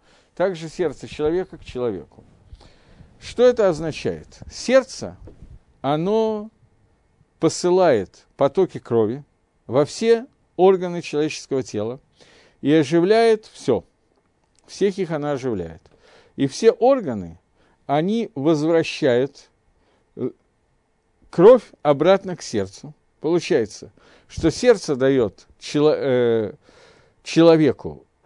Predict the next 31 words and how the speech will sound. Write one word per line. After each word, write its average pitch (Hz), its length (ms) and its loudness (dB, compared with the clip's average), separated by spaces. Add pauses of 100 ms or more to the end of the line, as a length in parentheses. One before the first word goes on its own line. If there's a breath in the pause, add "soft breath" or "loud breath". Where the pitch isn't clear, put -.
(440)
обратно 135 920 0 (580)
то, 220 200 8
что - 380 -6 (280)
получило 156 560 0
от 147 140 -6
него. 98 240 -8
То 117 100 -14
есть 131 140 -8
все 240 240 0
органы 123 500 0
дают 135 300 -4
сердцу 113 400 -6
кровь, 107 280 -6 (720 soft breath)
после 160 260 -2
чего 233 200 2
кровь 202 260 0
отправляет 160 540 0
её 143 120 2
обратно 127 360 -2
в 117 40 -2
эти 113 180 -8
органы. 87 400 -12 (480)
И 131 60 -12
так 214 200 -2
происходит 160 420 -4
некоторый 147 360 -2
круговорот. 123 640 -4 (1120 soft breath)
И 147 100 0
это 247 220 6
подобно 214 640 4
воде, 135 480 0